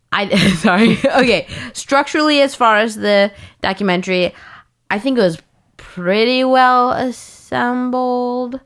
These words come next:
I don't think it was the be-, it didn't make, okay, so a big point of this movie, I think, that's really cool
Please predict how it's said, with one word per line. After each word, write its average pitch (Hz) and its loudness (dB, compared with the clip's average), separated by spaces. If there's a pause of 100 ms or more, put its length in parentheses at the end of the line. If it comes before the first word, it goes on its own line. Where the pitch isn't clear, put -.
(1080)
I 180 -2
don't 180 0
think 175 -4
it 170 2
was 160 0
the 160 -8
be-, 156 -4
it 156 -2
didn't 180 -2
make, 165 -4 (360)
okay, 175 -2
so 156 -2
a 156 -2
big 170 -4
point 185 -2
of 156 -4
this 151 -4
movie, 165 0
I 139 -6
think, 135 -8
that's 135 -12
really 135 -4
cool 143 -4